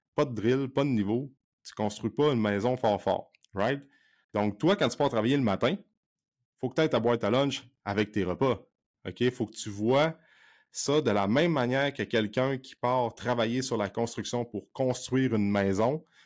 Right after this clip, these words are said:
ben toi, le matin, tu veux construire ton physique, tu veux donner des bons nutriments à ton corps. Donc, le matin, tu dois partir avec ton coffre à outils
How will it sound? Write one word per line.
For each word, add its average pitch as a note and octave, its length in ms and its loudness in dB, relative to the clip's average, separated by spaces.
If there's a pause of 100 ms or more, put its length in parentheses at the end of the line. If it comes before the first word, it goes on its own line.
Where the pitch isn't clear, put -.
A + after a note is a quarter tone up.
(160)
ben F#2+ 100 -6
toi, D3+ 200 2
le C#3+ 100 4
matin, A2+ 320 0
tu C#3 160 -8
veux G#2 160 -2
construire C3+ 580 -4
ton A#2+ 140 -2
physique, A2+ 420 -4 (280)
tu - 120 -14
veux G#2 100 -4
donner G#2+ 280 0
des G#2+ 140 0
bons B2 220 0
nutriments C3 440 0
à G#2+ 100 -4
ton G2 200 -2
corps. A#2+ 320 0
Donc, G2 180 -6
le F#2+ 140 -4
matin, B2 420 -2
tu - 140 -14
dois A#2 180 0
partir A#2+ 500 -4
avec G#2+ 300 2
ton G2 200 -2
coffre B2+ 360 -4 (100)
à G#2 220 -6
outils A#2 440 -6